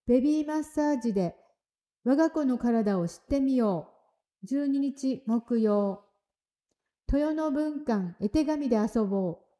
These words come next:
う。十四日土曜。マグホーマーで乗り物を作ってみよう。十六日月曜。大人のための絵本セラピー。十七日火曜。初めてのデッサン会。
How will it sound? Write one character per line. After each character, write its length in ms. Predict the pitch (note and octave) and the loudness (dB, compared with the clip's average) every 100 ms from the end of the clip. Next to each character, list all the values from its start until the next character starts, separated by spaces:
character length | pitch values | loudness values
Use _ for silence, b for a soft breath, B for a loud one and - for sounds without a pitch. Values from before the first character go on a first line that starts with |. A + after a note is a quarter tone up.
| _ _ _ | _ _ _
う。 40 | |
十 220 | F#3+ D4 D#4 | -2 0 2
四 160 | D#4 | 2
日 220 | D4+ A#3+ | 0 -2
土 180 | G3 G#3 | 0 2
曜。 340 | A#3+ G#3 D#3+ - _ _ _ _ _ _ _ | 2 2 -2 -8 _ _ _ _ _ _ _
マ 160 | - A#3 | 0 0
グ 160 | B3+ D#4 | 2 0
ホ 300 | E4 E4 E4 | 2 2 2
ー 20 | |
マ 260 | C#4 A3 | 0 0
ー 40 | G3 | 0
で 260 | F#3 E3 - | 0 -2 -4
乗 140 | G3+ B3 | 0 0
り 100 | D4 | 0
物 340 | D#4+ D#4+ C#4+ | -2 -2 -2
を 120 | A3+ | -2
作 200 | - - | -4 -4
っ 20 | E4+ | -4
て 240 | - B3+ | 0 0
み 180 | G#3+ G3+ | 2 0
よ 280 | E3+ D#3 - | -2 -6 -12
う。 680 | _ _ _ _ _ _ | _ _ _ _ _ _
十 220 | - C#4+ D4+ | -2 0 2
六 260 | D#4 D#4 | 0 0
日 240 | D#4 B3+ A#3+ | -2 -2 0
月 320 | G#3 G#3 G#3 | 0 0 -2
曜。 400 | G3 F3+ D#3+ - _ _ _ _ _ _ _ _ _ | -2 0 -4 -8 _ _ _ _ _ _ _ _ _
大 80 | - | -8
人 300 | A#3+ D4+ D#4+ | 0 0 0
の 140 | E4 E4+ | -2 0
た 120 | D#4+ | 0
め 160 | C#4+ | 0
の 220 | A3+ F#3 - | 0 -2 -2
絵 120 | A3 | -2
本 260 | B3 E4 E4 | 0 -2 0
セ 160 | E4 | 0
ラ 140 | D#4 D4 | 2 0
ピ 140 | D4 | 2
ー。 920 | G#3 E3+ - _ _ _ _ _ _ | 0 0 -4 _ _ _ _ _ _
十 280 | G3 C#4+ D#4 | -4 0 0
七 200 | D4+ D#4 | -2 -4
日 300 | D#4 D4+ C4+ | -4 -4 -6
火 160 | - A#3 | -2 0
曜。 420 | A3 F#3+ E3 - _ _ _ _ _ _ _ | 2 0 -2 -6 _ _ _ _ _ _ _
初 320 | _ B3 A#3+ | _ -2 0
め 140 | D#4+ E4 | -2 0
て 100 | D4+ | 0
の 140 | A#3 | 0
デ 140 | G3 A3 | 2 0
ッ 40 | |
サ 260 | A3 D4+ D4+ | 0 -4 -4
ン 140 | D4 | -4
会。 300 | A#3+ F3+ D3+ | -4 -4 -4